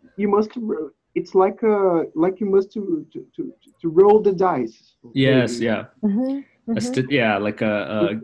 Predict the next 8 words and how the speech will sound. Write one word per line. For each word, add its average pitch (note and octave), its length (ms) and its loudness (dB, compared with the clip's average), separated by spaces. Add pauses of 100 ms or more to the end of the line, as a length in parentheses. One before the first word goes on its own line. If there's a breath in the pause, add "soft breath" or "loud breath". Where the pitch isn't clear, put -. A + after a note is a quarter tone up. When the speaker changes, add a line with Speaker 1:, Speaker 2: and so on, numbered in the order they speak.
Speaker 2:
a, A2+ 60 -8
a A2+ 40 -6
gamble A2 640 -4 (340)
Speaker 1:
Probability. D3+ 340 -2
Speaker 2:
or G2+ 180 -2
a G2+ 260 -6
s-, - 240 -18 (240)
statistically, - 920 -10